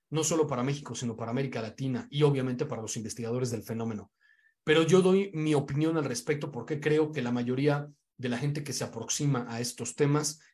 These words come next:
no es investigador, y los que sí son investigadores, pues realmente carecen de las herramientas para poder realizar una investigación científica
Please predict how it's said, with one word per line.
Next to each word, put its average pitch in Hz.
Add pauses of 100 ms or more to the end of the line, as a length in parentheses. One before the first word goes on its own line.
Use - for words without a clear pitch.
(120)
no 156
es 147
investigador, 120 (280)
y 147
los 139
que 120
sí 190
son 196
investigadores, 139
pues 117
realmente 147 (160)
carecen 151
de 139
las 117
herramientas 151 (200)
para 110
poder 123
realizar 143
una 147
investigación 123
científica 143